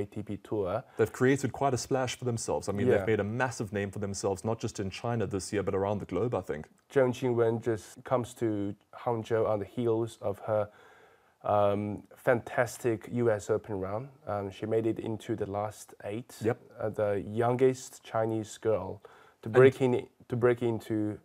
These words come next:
Speaker 1: a Grand Slam quarterfinal,
Speaker 2: Yeah,
Speaker 1: which
Speaker 2: and
Speaker 1: is very
Speaker 2: defeated some
Speaker 1: impressive.
Speaker 2: superstars, right?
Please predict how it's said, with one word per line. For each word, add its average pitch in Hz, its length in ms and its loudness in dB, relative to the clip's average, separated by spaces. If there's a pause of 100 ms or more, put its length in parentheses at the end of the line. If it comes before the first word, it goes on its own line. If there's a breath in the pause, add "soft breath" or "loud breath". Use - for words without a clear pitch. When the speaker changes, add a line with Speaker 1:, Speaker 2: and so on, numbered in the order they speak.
(260)
Speaker 1:
a 113 80 -2
Grand 110 240 0
Slam 98 440 -4 (160)
quarterfinal, 110 720 0
Speaker 2:
Yeah, 123 100 0
Speaker 1:
which - 100 -2
Speaker 2:
and 123 140 2
Speaker 1:
is 139 60 4
very 160 160 2
Speaker 2:
defeated - 180 4
some 135 100 6
Speaker 1:
impressive. 156 240 2
Speaker 2:
superstars, 95 440 2
right? 104 240 2